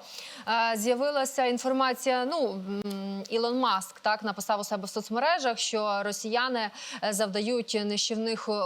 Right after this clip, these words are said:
ударів по системі цього інтернет-зв'язку Starlink, а на відновлення потрібні великі кошти. Ну і раніше також була інформація про те, що, е, саме SpaceX, компанія Ілона Маска, направила в Пентагон,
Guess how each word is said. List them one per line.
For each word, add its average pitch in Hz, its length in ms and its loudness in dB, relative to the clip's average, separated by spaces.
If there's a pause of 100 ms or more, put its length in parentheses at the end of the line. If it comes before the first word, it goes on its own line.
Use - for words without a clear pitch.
ударів 208 640 0
по 196 360 -2
системі 202 720 -2 (240)
цього 196 260 -6
інтернет-зв'язку 202 800 -4
Starlink, 233 760 -2
а 196 440 2
на 202 200 -2
відновлення 220 680 0
потрібні 208 400 -2
великі 208 300 -2
кошти. 320 460 2 (260)
Ну 294 160 -2
і 285 80 0
раніше 269 520 2
також 202 380 -2
була 196 240 0
інформація 202 560 -2
про 202 140 -4
те, 302 280 2
що, - 360 -2
е, 185 460 0
саме 202 480 -2 (200)
SpaceX, 214 720 -4
компанія 285 500 0
Ілона 254 360 0
Маска, 240 460 0
направила 208 600 0
в 202 100 -10
Пентагон, 214 540 -2